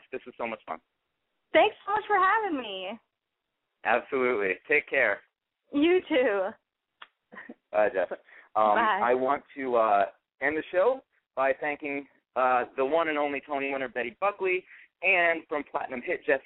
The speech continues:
Speaker 1: Hudak, for stopping by. We'll be on the air next week. Uh, follow us on Twitter at Blazing Rye Radio and like us on Facebook, Blazing Rye Radio, to find out what's going on. Until next time, I can think of no better way to end the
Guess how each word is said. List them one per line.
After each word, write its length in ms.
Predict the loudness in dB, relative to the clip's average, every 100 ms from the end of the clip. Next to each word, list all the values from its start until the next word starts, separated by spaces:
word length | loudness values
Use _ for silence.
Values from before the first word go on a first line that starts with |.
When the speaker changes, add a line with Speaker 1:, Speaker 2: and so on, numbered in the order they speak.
| -6
Speaker 1:
Hudak, 300 | -2 -2 -2
for 80 | -6
stopping 380 | -2 -2 -2 -2
by. 280 | 0 0 -2 -10 _ _
We'll 100 | -4
be 120 | 0
on 120 | 0 2
the 60 |
air 120 | 2 2
next 280 | 0 -4 -6
week. 220 | -4 -6 -12 -20 _
Uh, 440 | 2 4 4 2 0
follow 340 | 0 2 4
us 160 | 2 0 -2 -8
on 140 | -8
Twitter 300 | -6 -4 0
at 120 | -2
Blazing 280 | -2 -6 -4
Rye 120 | -2 -2
Radio 560 | -2 -4 -2 -2 -4 -8 _
and 140 | -6 0
like 220 | 0 0
us 80 | -4
on 160 | -6 -6 -6
Facebook, 380 | -6 -2 -2 -2 -8 -20 _
Blazing 260 | -2 -2 0
Rye 140 | 0
Radio, 440 | 0 0 0 0 -2 _ _
to 60 | -6
find 260 | -4 0
out 140 | 0 0
what's 160 | -4 -4
going 220 | -4 0
on. 160 | -2 -2 _ _ _ _ _ _ -14
Until 280 | -2 0 2
next 260 | 0 -2
time, 240 | -4 -2 -2
I 60 |
can 160 | -2 -6
think 140 | -8 -10
of 80 | -2
no 160 | -2
better 220 | 0 0 2
way 140 | 2
to 120 | 2
end 140 | -2
the 60 | -6